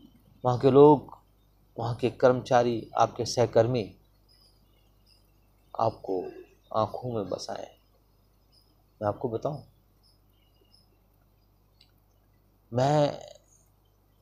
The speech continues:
कुछ भी नहीं हूँ, कुछ भी नहीं हूँ, बहुत छोटा सा इंसान हूँ, लेकिन जब मैं ऑफिस नहीं जाता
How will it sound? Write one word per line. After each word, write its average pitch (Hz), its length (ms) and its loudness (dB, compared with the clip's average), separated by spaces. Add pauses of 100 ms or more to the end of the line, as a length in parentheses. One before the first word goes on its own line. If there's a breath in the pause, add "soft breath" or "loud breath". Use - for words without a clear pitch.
(140)
कुछ - 340 -4
भी 131 220 -4
नहीं 127 360 -4
हूँ, 98 280 -12 (240)
कुछ - 320 -2 (160)
भी 156 200 -4
नहीं 101 260 -6
हूँ, - 180 -20 (1800)
बहुत 139 180 -8
छोटा 127 240 -6
सा - 160 -10
इंसान - 380 -14
हूँ, - 160 -20 (1500)
लेकिन 104 240 -10
जब 104 140 -4
मैं 104 100 -4
ऑफिस - 380 -10
नहीं 113 160 -18
जाता - 420 -20